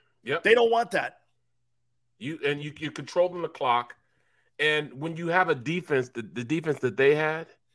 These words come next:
Speaker 1: it's, um, it, it, it, it's, it's, it's, it's more conducive to, to have you run the ball like that because they're not good enough to go out there and stop a team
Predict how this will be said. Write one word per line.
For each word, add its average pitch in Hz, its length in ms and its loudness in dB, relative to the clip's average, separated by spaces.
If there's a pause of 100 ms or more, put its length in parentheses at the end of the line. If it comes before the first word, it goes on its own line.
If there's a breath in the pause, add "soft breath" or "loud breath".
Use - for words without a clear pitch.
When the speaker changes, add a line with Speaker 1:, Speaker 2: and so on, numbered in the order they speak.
(680)
Speaker 1:
it's, 131 240 2
um, 135 520 2 (1160)
it, 147 160 0
it, 160 180 -4
it, 160 160 -4
it's, 143 180 -8
it's, - 380 -12 (720)
it's, 147 200 -6
it's 165 240 -6
more 180 200 6
conducive 156 600 0
to, 123 200 2
to 123 200 -4
have 147 300 4
you 139 120 -8
run 131 240 0
the 120 80 -2
ball 113 340 0
like 107 220 -2
that 101 180 -6
because 110 500 -4 (960)
they're 143 160 2
not 151 280 4
good 170 200 8
enough 143 240 2
to 131 60 -6
go 131 140 4
out 131 120 4
there 135 120 0
and 117 80 -6
stop 147 400 2
a 127 40 -4
team 131 540 -4